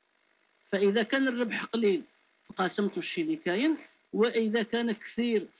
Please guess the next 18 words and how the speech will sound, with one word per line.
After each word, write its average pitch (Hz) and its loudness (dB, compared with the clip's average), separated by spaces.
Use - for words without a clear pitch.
فقاسموا 196 -2
الشيء 175 -4
اللي 165 2
كاين، 277 2
وإذا 233 2
ما 233 2
كانش 202 -2
قاع 262 0
ربح 220 -2
هناك 269 2
وكانت 233 -2
خسارة، 220 0
تتحمل 277 2
معاهم، 175 -2
تتحمل 233 0
نصيبك 285 -2
من 254 2
الخسارة. 165 -4